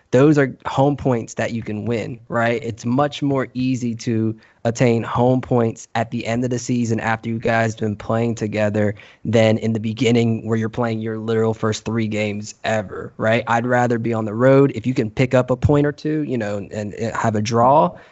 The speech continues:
that's great. But if you were to have three home games and let's say you drop five points from those, or you drop, you know, you know, even two or three, that's not good to, you know what I mean, to start. And then also that, that doesn't help with their confidence knowing that, okay, we blew those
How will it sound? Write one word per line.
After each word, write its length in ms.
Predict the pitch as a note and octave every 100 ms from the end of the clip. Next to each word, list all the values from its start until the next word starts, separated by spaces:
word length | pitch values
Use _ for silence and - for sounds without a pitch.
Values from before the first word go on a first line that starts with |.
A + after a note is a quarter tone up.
| _ -
that's 240 | A#2 A2+
great. 560 | - C3 D3+ B2 - -
But 240 | A2+ A2 - _
if 180 | A#2+ A#2
you 140 | B2+ D3+
were 180 | D3+ C#3+
to 180 | C3
have 200 | A#2+ A2+
three 220 | G#2+ A2+ C3
home 260 | A#2+ C3
games 340 | C#3 D3+ D#3+ -
and 100 | A#2
let's 160 | A2
say 400 | - A#2+ A#2+ A#2+ - _
you 160 | A#2 A2+
drop 540 | G#2+ A2 B2 - -
five 480 | - A2 G#2 A#2 A2+
points 340 | - A2+ B2+
from 200 | - D3+
those, 380 | D#3+ E3+ F3+ F3+
or 140 | A#2
you 160 | A2 A2
drop, 380 | A2 A2+ A2+ -
you 100 | B2
know, 260 | A2 G#2+ - -
you 140 | A#2
know, 60 | G#2+
even 260 | B2 A#2+ G#2+ - -
two 200 | C#3+ C#3+
or 60 |
three, 480 | C3 C3+ C#3+ E3 E3 - -
that's 220 | A#2+ B2
not 440 | C3 B2+ A2 G#2+ -
good 400 | C#3 C#3 A#2 -
to, 340 | A2 G#2+ G2+ -
you 100 | A#2
know 140 | A#2+
what 60 | A#2+
I 60 |
mean, 140 | B2 B2+
to 80 | A2
start. 460 | - - B2+ C3+ C3+
And 100 | A2+
then 140 | A2+
also 360 | A2 A2+ A2+ A#2
that, 220 | A2+ A2+ -
that 200 | A2 -
doesn't 260 | C3 A#2+
help 260 | - B2 A#2+
with 100 | A#2
their 180 | A2 G#2+
confidence 640 | - A2+ A2 G#2+ G2+ -
knowing 520 | A2 G#2+ A2 A2 G#2+
that, 280 | G#2+ G#2+ -
okay, 300 | A2+ A2 G#2+
we 100 | G#2+
blew 240 | G#2+ A#2
those 320 | A#2+ A#2 A2+